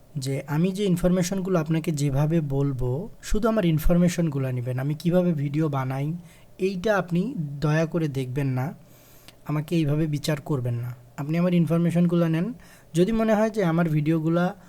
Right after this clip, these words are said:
আম, মানে একেবারেই সময় নষ্ট করার মতো, তাহলে আপনি আমাকে আনসাবস্ক্রাইব করে চলে যাইয়েন ভাই। তারপরেও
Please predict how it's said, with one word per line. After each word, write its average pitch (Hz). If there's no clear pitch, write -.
আম, 135
মানে 139
একেবারেই 160
সময় 160
নষ্ট 151
করার 156
মতো, 151
তাহলে 156
আপনি 147
আমাকে 139
আনসাবস্ক্রাইব 143
করে 170
চলে 139
যাইয়েন 127
ভাই। 131
তারপরেও 160